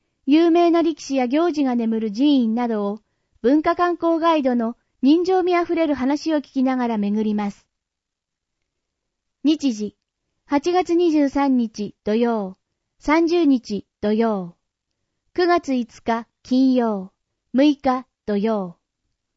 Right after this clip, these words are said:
出発時間、午前八時。正午決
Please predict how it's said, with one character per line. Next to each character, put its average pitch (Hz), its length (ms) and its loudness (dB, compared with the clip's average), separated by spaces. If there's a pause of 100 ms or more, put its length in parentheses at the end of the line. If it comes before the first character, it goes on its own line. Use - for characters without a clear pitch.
(340)
出 240 280 -6
発 330 240 0
時 349 160 -4
間、 208 340 -6 (440)
午 330 120 2
前 339 240 2
八 220 340 -6
時。 185 220 -12 (680)
正 349 360 0
午 269 100 -4
決 220 240 -12